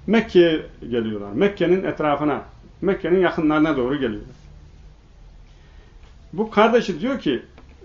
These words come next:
"E, sen," diyor, "benim işlerimi gözetle. Yani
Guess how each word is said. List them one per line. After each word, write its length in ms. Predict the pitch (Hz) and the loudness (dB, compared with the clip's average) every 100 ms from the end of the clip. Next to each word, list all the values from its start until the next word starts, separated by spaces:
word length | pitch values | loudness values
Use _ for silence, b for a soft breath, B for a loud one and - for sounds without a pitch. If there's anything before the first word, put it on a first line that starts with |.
| - 262 | -18 -8
"E, 260 | 135 127 127 - | -4 -2 -4 -8
sen," 300 | - - 247 | -2 2 4
diyor, 200 | 190 175 | 6 6
"benim 280 | 170 196 156 | 6 2 2
işlerimi 600 | 117 - 185 175 147 135 - | -2 -4 2 2 2 0 0
gözetle. 500 | 147 165 196 202 202 - - - - - b b b b - - - | 2 4 2 0 -2 -4 -18 -20 -20 -20 b b b b -20 -20 -6
Yani 260 | 160 143 | -2 0